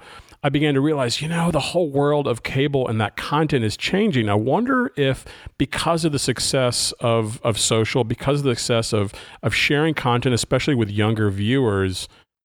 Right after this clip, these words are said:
online, may have had a detri-, detrimental effect to kind of traditional terrestrial cable. Any, any thoughts on, on kind of the shift of that same content, that same storytelling,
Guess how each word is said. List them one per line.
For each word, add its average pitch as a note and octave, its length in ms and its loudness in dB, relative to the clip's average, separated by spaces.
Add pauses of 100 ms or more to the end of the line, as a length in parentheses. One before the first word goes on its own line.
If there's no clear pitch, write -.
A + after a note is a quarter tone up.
online, A#2+ 960 2 (320)
may D3 180 2
have F#3 140 0
had D#3+ 180 2
a C#3 60 0
detri-, C3 340 -2
detrimental C#3 480 0
effect - 580 -2 (340)
to B2+ 400 2
kind B2 180 0
of G2+ 60 0
traditional A2+ 520 0
terrestrial G2+ 800 0 (200)
cable. - 540 -4 (300)
Any, F#3+ 220 -2
any F3+ 160 2
thoughts D3 440 -2
on, B2+ 220 2
on A#2+ 180 0
kind C3 220 0
of A#2 80 0
the G#2+ 80 2
shift - 480 -2
of A2 220 -2 (240)
that B2 160 -2
same C#3+ 280 0
content, B2+ 520 0
that - 160 -6
same C3 280 2
storytelling, A#2+ 920 0